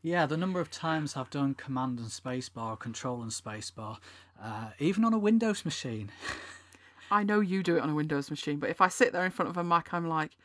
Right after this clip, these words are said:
Speaker 2: "Apps, apps, remind me again, apps, how do I run apps?" So, uh, it just takes a lot, lot longer, doesn't it? You're constantly bringing up the, um, applications folder with, uh, Command Shift and A.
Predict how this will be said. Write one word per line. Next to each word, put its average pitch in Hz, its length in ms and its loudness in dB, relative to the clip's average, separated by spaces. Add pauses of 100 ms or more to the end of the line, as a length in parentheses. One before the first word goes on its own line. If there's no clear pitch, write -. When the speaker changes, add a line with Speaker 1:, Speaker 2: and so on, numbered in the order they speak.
(760)
Speaker 2:
"Apps, 165 400 -6
apps, 160 320 -8
remind 160 420 0
me 147 140 -2
again, 143 280 -6
apps, - 360 -6
how 160 160 -4
do 156 80 -4
I 156 80 -2
run 151 220 0
apps?" 135 420 -4 (300)
So, 165 240 0
uh, - 20 4
it 190 140 4
just - 180 2
takes 226 260 6
a 180 60 4
lot, 170 340 6
lot 156 220 0
longer, 147 340 0
doesn't 147 280 -4
it? 139 80 -2
You're 151 240 -2
constantly 160 400 -2
bringing 151 420 -2
up 143 180 -6
the, 147 280 -2
um, 143 200 -4 (360)
applications 151 600 -2
folder 151 340 0
with, 147 280 -8
uh, 143 140 -4
Command 151 360 -4
Shift - 280 -6
and 147 100 0
A. 143 240 0